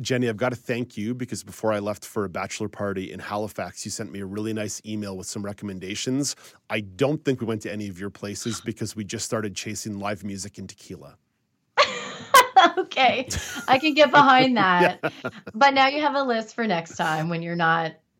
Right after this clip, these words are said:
Speaker 2: chasing live music and tequila.
Speaker 1: So I am going to come back, Jenny. Your city, Halifax, Nova Scotia, treated us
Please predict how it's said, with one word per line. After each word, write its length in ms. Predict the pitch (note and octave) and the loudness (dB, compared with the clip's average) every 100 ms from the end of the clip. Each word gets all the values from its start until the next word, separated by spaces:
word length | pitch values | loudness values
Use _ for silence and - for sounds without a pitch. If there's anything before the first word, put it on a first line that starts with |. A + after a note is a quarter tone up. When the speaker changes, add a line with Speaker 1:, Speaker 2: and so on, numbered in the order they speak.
| _ | _
Speaker 2:
chasing 760 | - D#3+ D#3+ D#3+ D3 D3+ D3+ - | -4 -4 -4 -8 -8 -10 -14 -4
live 280 | F3 D#3+ D#3+ | 0 0 -2
music 320 | C#3+ C#3 D3 | -10 -10 -10
and 80 | - - | -8 -8
tequila. 440 | F2+ - - E2+ | -12 -14 -10 -4
Speaker 1:
So 380 | D#3+ - F#3 E3 | 0 4 4 4
I 460 | C#3+ E3 A3 G3+ E3 - | 4 4 6 4 2 0
am 140 | C#3+ | 0
going 240 | C3 C#3+ D3 | 2 2 2
to 40 | |
come 200 | B2 C3+ | 0 -2
back, 260 | A#2 A2 - | 0 -2 -4
Jenny. 260 | - G#2+ G#2+ | -6 -4 -6
Your 460 | F2 A2+ C3 F3+ | -6 -2 2 4
city, 460 | G#3 - D#3 C#3 C3 | 2 2 2 2 0
Halifax, 600 | G#2+ B2 B2+ C3+ B2 - | 0 0 0 -2 -2 -2
Nova 180 | A#2+ G#2+ | -2 -2
Scotia, 440 | - A2+ G2+ B2 | -4 -4 -2 -6
treated 400 | - - B2+ B2 | -6 -4 -2 0
us 260 | G#2+ - | -2 -6